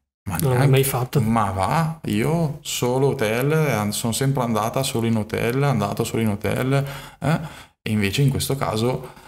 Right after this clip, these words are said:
Speaker 1: provo a mettermi in gioco perché, perché una delle cose che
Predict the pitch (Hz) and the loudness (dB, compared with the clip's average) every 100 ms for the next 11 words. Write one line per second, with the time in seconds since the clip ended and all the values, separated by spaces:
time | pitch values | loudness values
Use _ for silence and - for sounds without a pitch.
0 | - _ _ - 160 139 110 110 110 117 | -20 _ _ -4 0 2 0 0 0 2
1 | 135 110 92 156 156 160 - - - - | 2 2 0 -2 -2 -4 -4 -4 -4 -8
2 | - - 98 107 123 101 95 104 110 98 | -10 -10 -4 0 0 0 -2 -2 -2 -2
3 | 92 90 - 104 - | -4 -8 -8 -8 -8